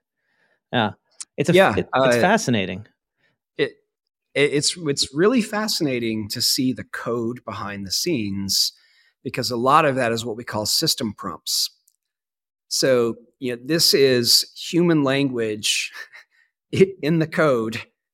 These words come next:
Speaker 2: instructing Copilot on a way to behave or some skill that it has. And, you know, there is a process with models like,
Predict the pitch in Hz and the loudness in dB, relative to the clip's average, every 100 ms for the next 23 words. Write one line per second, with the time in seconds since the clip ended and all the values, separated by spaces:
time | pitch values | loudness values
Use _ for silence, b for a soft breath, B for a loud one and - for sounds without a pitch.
0 | _ _ _ _ _ 143 135 - 170 165 | _ _ _ _ _ -2 0 2 4 2
1 | - 156 135 120 120 143 131 - 113 110 | 4 2 4 2 0 0 0 0 -2 -2
2 | 110 104 110 117 139 135 - 127 110 120 | -4 -6 -4 0 2 2 -2 -6 -2 -2
3 | 117 107 101 110 104 139 131 - 143 131 | -2 -4 -6 -6 -2 -2 -2 0 0 0
4 | 120 120 117 120 107 107 101 101 - - | 0 -4 -4 -2 -2 -2 -4 -2 0 -2
5 | b b b b b _ - 139 139 147 | b b b b b _ 2 4 4 4
6 | 151 147 185 214 196 185 156 156 156 127 | 2 6 6 6 4 4 4 4 2 2
7 | - 117 127 117 120 113 117 110 107 | 0 -2 -2 0 0 -2 -2 -2 -4